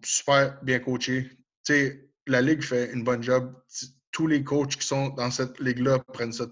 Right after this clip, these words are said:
extrêmement au sérieux puis donnent un, un bon pro-, un, un bon produit, euh, à, toutes les semaines. Fait que par rapport aux joueurs, pour moi, c'était, garde, euh, on se compare pas aux Division un, mais même à ça, j'avais aucune idée qu'est-ce que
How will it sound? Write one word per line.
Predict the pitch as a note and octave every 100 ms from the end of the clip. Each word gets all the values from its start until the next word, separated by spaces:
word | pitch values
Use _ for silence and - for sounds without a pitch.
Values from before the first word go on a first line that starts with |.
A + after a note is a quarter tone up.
| -
extrêmement | C3 - C3 B2+ C3+ C#3
au | C3+
sérieux | C3 A#2 A#2 C#3 C3+
puis | A#2 A2+ A2 - - - _ -
donnent | A#2+ B2
un, | A#2 A#2 A#2
un | A#2
bon | A#2+ B2
pro-, | - B2 - -
un, | A#2 A#2
un | A2+
bon | A2+ A#2+
produit, | A#2+ A2+ A2+ B2+ B2
euh, | A#2 A2 A2+ _ _ _ _ _ _ -
à, | A2 - -
toutes | A#2+
les | A#2
semaines. | A2 A#2+ A#2
Fait | A2+
que | G#2+
par | C3
rapport | C#3 F#3 E3
aux |
joueurs, | B2+ B2+ D3+ C3+ - _ _ _ _ -
pour | B2+
moi, | B2+ C#3+ C#3+
c'était, | - A#2
garde, | B2 A#2 A2+ - _ _ - - _ _ _ _ _ - - - -
euh, | - -
on | A#2
se | A#2
compare | B2 B2+ B2+ B2
pas | C#3+
aux |
Division | C3+ B2+ A#2+ B2+ A#2+
un, | D3
mais | C3+ A#2+ - _ _ -
même | C3+
à | B2
ça, | F3
j'avais | C#3 B2
aucune | C#3 C#3 - E3
idée | C#3 D#3+ D#3 - -
qu'est-ce | D3+ -
que | C#3 C#3